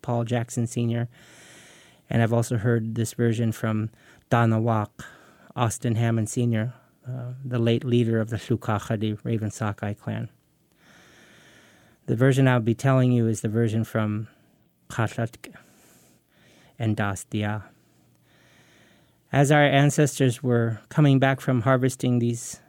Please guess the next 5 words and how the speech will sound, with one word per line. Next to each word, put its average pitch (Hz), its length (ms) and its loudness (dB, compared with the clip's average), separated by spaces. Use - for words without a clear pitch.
fur 160 260 4
seals 120 580 -2
and 113 280 -4
sea 170 180 4
otters, 113 540 0